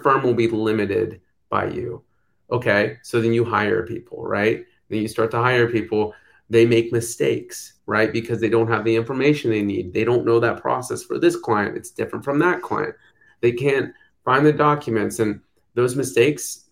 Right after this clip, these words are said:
cause, uh, rework, which wastes time in your firm, um, kills productivity,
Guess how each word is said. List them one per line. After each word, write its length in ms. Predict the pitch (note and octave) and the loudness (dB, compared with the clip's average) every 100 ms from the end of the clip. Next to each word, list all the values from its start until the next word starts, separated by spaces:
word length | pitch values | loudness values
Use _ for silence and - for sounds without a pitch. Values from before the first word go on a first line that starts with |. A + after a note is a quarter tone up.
| - | -8
cause, 440 | - A2+ B2 B2 - _ _ - | 2 4 4 0 -8 _ _ 0
uh, 240 | A2+ G#2+ | 2 2
rework, 720 | G#2 A#2+ F3 B2 F#2+ F2 - - | 2 2 2 2 -2 -4 -10 -6
which 200 | A#2 - | -6 0
wastes 380 | A2+ A2+ - - | -2 -2 -6 -16
time 640 | - C3 C3 G#2+ - - | -4 0 2 0 -4 -6
in 100 | G#2+ | -2
your 160 | G2+ F#2+ | -2 -4
firm, 520 | - G#2 G2 G2 - - | -6 -4 -4 -6 -8 -6
um, 240 | G#2+ G#2 | -4 -4
kills 240 | G2+ A2+ A2 | -2 -4 -4
productivity, 800 | A#2+ A2+ G#2+ D3 B2 G#2+ - | -4 -2 -2 0 0 -2 -4